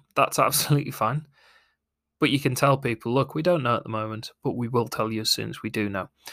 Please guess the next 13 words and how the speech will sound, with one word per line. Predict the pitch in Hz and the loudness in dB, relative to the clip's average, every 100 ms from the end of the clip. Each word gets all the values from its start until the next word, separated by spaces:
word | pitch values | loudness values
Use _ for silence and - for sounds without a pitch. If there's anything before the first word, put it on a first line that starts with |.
| - - | -12 0
So | 135 | 2
there's | 120 | 4
quite | - - | 4 4
a | - | 4
few | 123 | 0
things | 117 113 110 | 0 -2 -4
that | - | -6
you | - | -6
can | - 127 | -2 0
be | 120 | 2
doing | 113 107 107 - | 2 0 -2 -6
moving | 117 113 110 | -4 -2 -4
forward. | - 98 101 104 | -2 0 0 -2